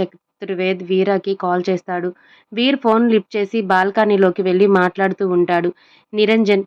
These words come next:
"ఇప్పుడు అమ్ముకి ఎలా ఉంది వీర్? మళ్ళీ ఫిట్స్ లాంటి సింటమ్స్ ఏమీ కనపడించలేదు కదా?" అని అడుగుతాడు. వీర్, "ఇప్పటికైతే ఎలాంటి సింటమ్స్ లేవు నిరంజన్, తన గతాన్ని కూడా గుర్తుకు తెచ్చుకోవటం లేదు.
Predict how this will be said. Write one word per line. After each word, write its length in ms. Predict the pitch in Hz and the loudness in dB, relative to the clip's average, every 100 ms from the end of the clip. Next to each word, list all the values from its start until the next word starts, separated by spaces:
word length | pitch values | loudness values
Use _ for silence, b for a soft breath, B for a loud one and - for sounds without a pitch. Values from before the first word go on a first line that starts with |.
| 202 | -6
"ఇప్పుడు 240 | 202 226 | -6 0
అమ్ముకి 440 | 208 196 240 240 240 | 2 2 0 0 0
ఎలా 320 | 196 202 220 | 2 4 4
ఉంది 240 | 214 202 | 4 4
వీర్? 220 | 185 214 - _ _ 208 | 4 4 2 _ _ -6
మళ్ళీ 240 | 208 220 | -2 -2
ఫిట్స్ 360 | 220 202 - 226 | -2 -8 -6 -2
లాంటి 300 | 220 214 214 | 0 0 0
సింటమ్స్ 500 | 202 190 208 202 202 | 2 2 2 0 2
ఏమీ 220 | 190 208 | 4 4
కనపడించలేదు 880 | 202 185 202 196 196 202 190 180 180 | 2 -2 0 -2 -2 -4 -4 -4 -4
కదా?" 260 | 175 202 254 B B B | -2 -2 -2 B B B
అని 180 | 196 208 | -4 -2
అడుగుతాడు. 560 | 180 180 180 170 175 - _ _ - | -2 -4 -6 -4 -6 -8 _ _ -10
వీర్, 260 | 208 262 254 | -4 -2 0
"ఇప్పటికైతే 680 | 202 226 226 226 214 247 | -2 -4 -6 -2 -2 -2
ఎలాంటి 400 | 220 196 208 208 | 0 2 2 0
సింటమ్స్ 540 | 214 196 196 202 196 190 | -2 -2 0 0 -2 -2
లేవు 440 | 185 185 180 185 - _ _ _ 196 | 2 2 2 0 -2 _ _ _ -6
నిరంజన్, 480 | 196 190 185 180 175 _ _ _ _ _ _ _ _ _ _ _ _ 220 | -2 -2 0 -2 -4 _ _ _ _ _ _ _ _ _ _ _ _ -8
తన 140 | 208 | -4
గతాన్ని 360 | 190 190 214 226 | -2 0 2 2
కూడా 220 | 214 202 | 2 0
గుర్తుకు 340 | 185 180 208 202 | 0 -2 -2 -2
తెచ్చుకోవటం 520 | 190 - 196 190 190 | -2 0 0 2 4
లేదు. 320 | 175 180 | 4 2